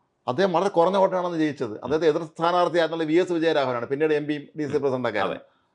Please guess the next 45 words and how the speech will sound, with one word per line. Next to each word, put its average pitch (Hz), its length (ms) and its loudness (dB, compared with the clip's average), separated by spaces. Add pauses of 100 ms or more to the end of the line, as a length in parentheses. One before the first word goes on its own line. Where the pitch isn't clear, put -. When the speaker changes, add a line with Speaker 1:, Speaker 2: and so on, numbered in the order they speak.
(340)
Speaker 1:
പിന്നെ 139 160 2
ഇ 165 140 4
എം 190 120 0
എസ് 190 100 -6
ഇലക്ഷൻ 170 260 0
മത്സരിച്ചിട്ടില്ല. 175 760 0 (100)
Speaker 2:
ഉം. 85 260 -12 (160)
Speaker 1:
അത് 151 120 0
നമ്മൾ 175 200 2
എപ്പോഴും 208 360 4
നോക്കണത്. 180 540 0 (320)
അതാണ് 160 340 4
ആ 220 40 4
മനുഷ്യൻ്റെയൊക്കെ 208 500 2
അന്തസ്സ്. 170 320 -2
Speaker 2:
ഉം. - 400 -12
Speaker 1:
അദ്ദേഹം 151 440 2
ഇ 127 140 -2
എം 170 180 -4
എസിനെ 208 200 -2
പോലുള്ള 208 300 0
ഒരാള്, 196 360 0 (520)
എനിക്ക് 156 180 2
തോന്നുന്നു 220 240 2
ആയിരം 214 220 4
ചില്ലറയാണോ, 208 600 2 (100)
വളരെ 160 260 0 (120)
ചെറിയ 196 160 0
വോട്ട്, 156 180 0
എന്തായാലും 165 240 0
അയ്യായിരം 202 320 0
ഒന്നും 214 160 -4
ഇല്ല, 180 220 -2 (100)
വളരെ 135 460 -6
ഇ 131 100 -4
എം 135 120 -4
എസ് 170 80 -4
ഒരിക്കലും 170 380 0
അങ്ങനെ 180 200 -4
ജയിക്കാൻ 170 220 -2
പാടില്ലാത്ത 170 440 -2
വോട്ടാണ് 160 340 -2
അദ്ദേഹം 143 200 -2
ജയിച്ചത് 120 420 -10
Speaker 2:
ഉം. 73 220 -18